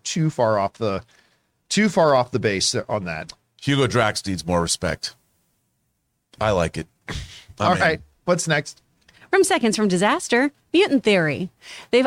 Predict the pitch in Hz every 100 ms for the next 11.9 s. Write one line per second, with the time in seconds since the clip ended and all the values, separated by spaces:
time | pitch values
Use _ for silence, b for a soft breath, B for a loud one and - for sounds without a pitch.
0 | - 294 349 370 226 220 185 175 175 190
1 | 226 233 240 208 311 381 196 175 185 185
2 | 214 214 220 196 170 247 226 185 - 254
3 | 202 196 - 247 196 180 - 185 - 208
4 | 202 320 302 185 170 175 165 170 170 156
5 | 170 - 254 156 - 170 - - - _
6 | b b b b _ - 117 196 214 165
7 | 160 131 - 147 123 90 - 101 - -
8 | - _ _ _ _ _ _ _ _ -
9 | 151 165 123 - 139 95 - 87 71 -
10 | - _ _ - 165 - 160 139 147 156
11 | 180 190 185 170 147 135 131 123